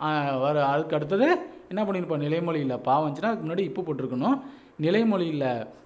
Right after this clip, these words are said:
தா வந்துச்சுன்னா அதுக்கு அடுத்து இத்து போட்டு எழுதியிருக்கணும் முன்னாடி, சா வந்துச்சுன்னா அதுக்கு முன்னாடி இச்சு, கா வந்துச்சுன்னா அதுக்கு முன்னாடி இக்கு போட்டு எழுதிருக்கணும். நிலைமொழிகளுடன் புணர்கையில்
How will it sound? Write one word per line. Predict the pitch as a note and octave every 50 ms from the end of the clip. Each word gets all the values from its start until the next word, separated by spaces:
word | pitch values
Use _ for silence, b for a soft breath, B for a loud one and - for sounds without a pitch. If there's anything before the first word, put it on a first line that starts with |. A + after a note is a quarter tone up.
| - - _ - _
தா | - D3+ D#3 F3+ G#3 G#3+
வந்துச்சுன்னா | F#3 D#3+ D3 C3+ C3 - C3 C3+ D3+ G#3 C4+ - - -
அதுக்கு | - C#3+ D3 D#3 C#3+ D3+
அடுத்து | D3 D3+ F#3+ F3+ D#3+
இத்து | C#3 C3 - G3
போட்டு | E3 D#3 C3 B2 B2+
எழுதியிருக்கணும் | B2+ A#2+ A2+ A#2+ A#2+ A#2 B2+ A#2+ A#2+ B2 A#2+ A#2+ B2+
முன்னாடி, | C3 C3 B2 C#3 G3+ C#4 B B B B B B B B
சா | - - - - F#3+ F#3+ G#3+ A3+ G3+
வந்துச்சுன்னா | F3+ D#3 C#3+ C3+ D3+ F#3+
அதுக்கு | G3 F#3 D3 D3+ D#3
முன்னாடி | D#3 D3+ C3+
இச்சு, | C#3+ - - D3+ C3 A#2+ A#2 A#2+ A#2 B B B B - - -
கா | _ - F3+ F#3+ F#3
வந்துச்சுன்னா | E3 D3 C3+ - C#3
அதுக்கு | F3 G3 F#3+ D#3+ - C#3+
முன்னாடி | C3 C3+ D3 G3
இக்கு | B3+ A#3 D3+ A#2 - D#3+
போட்டு | B2+ B2 A2+ A2+
எழுதிருக்கணும். | A2 G#2+ A2 A2+ - - D3+
நிலைமொழிகளுடன் | D#3 F3 F#3 F3+ E3+ D#3+ D3+ D3+ D#3 F3+ G#3 G3+
புணர்கையில் | - C3+ C3 B2+ B2+ B2 A#2 A2